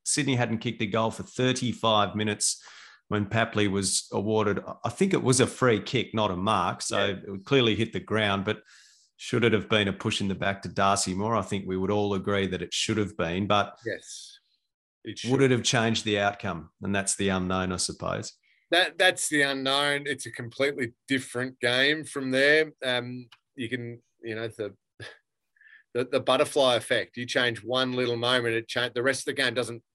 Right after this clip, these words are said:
Speaker 2: pan out i-, anything like it. It's, it's a completely different game. That ball never goes through the big sticks. It never goes back to the centre bounce. It starts from a Darcy Moore kick. Now, Collingwood fans could say, "Yeah, Darcy Moore would have kicked it, would have gone down, down, down the ground, goal, Collingwood."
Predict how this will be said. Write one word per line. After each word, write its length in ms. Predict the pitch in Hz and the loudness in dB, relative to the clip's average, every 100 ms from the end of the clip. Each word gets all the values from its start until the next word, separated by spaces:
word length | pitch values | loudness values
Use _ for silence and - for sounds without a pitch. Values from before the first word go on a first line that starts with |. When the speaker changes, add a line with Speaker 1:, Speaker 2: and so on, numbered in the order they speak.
| _ - | _ 0
Speaker 2:
pan 200 | 117 117 | 2 4
out 180 | 113 | 2
i-, 140 | 113 113 _ _ - | 0 -8 _ _ -4
anything 400 | 135 143 120 131 | -2 -2 -2 -2
like 300 | 127 151 135 | 2 2 0
it. 120 | 104 - | -6 -8
It's, 180 | 117 135 | -8 -8
it's 140 | 127 | -8
a 40 | |
completely 380 | 135 127 143 147 | -8 -2 -2 -2
different 260 | 131 135 117 | -4 -4 -2
game. 220 | 135 117 - _ _ 135 | -2 -2 -8 _ _ -6
That 100 | 127 | 0
ball 160 | 143 | 2
never 160 | 139 127 | 2 2
goes 260 | 135 123 | 2 2
through 120 | 143 123 | 0 -2
the 60 | |
big 220 | 117 113 | -2 -4
sticks. 260 | - 117 113 | -4 -6 -6
It 80 | 127 | -6
never 180 | 120 135 | -4 -2
goes 180 | 139 | -2
back 240 | 135 131 - | 0 -2 -2
to 80 | 120 | -10
the 40 | |
centre 280 | - 123 117 | -4 -2 0
bounce. 500 | 117 110 95 - - - - | 2 2 0 -8 -16 -20 -12
It 100 | 117 | -8
starts 340 | - 139 131 | 0 0 0
from 160 | - 120 | -2 -4
a 100 | 113 - _ _ _ | -6 -8 _ _ _
Darcy 340 | - 127 131 147 | 0 0 0 -2
Moore 300 | 131 127 117 | 0 0 0
kick. 320 | 143 135 - _ _ _ _ _ _ - | -2 -2 -4 _ _ _ _ _ _ -4
Now, 220 | 127 139 135 - | 0 0 -2 -2
Collingwood 360 | 139 156 131 | 0 0 -2
fans 240 | - 127 - | -2 -2 -4
could 160 | 120 | -6
say, 160 | - 135 | 0 2
"Yeah, 180 | 165 175 | 2 4
Darcy 300 | 165 143 135 | 2 0 -2
Moore 300 | 139 139 127 | -2 -2 -2
would 100 | 123 | -6
have 120 | 117 | -2
kicked 260 | 170 170 | 0 0
it, 120 | 151 143 | -2 -4
would 100 | 127 | -4
have 120 | 117 | -2
gone 220 | 143 135 | -2 2
down, 200 | 143 143 | 2 4
down, 160 | 135 131 | 2 2
down 260 | 135 131 | -2 -4
the 80 | 123 | -4
ground, 340 | 127 127 120 - | 0 0 0 -2
goal, 240 | 123 120 | 0 0
Collingwood." 560 | 120 127 131 123 113 | -2 -4 -2 -2 -2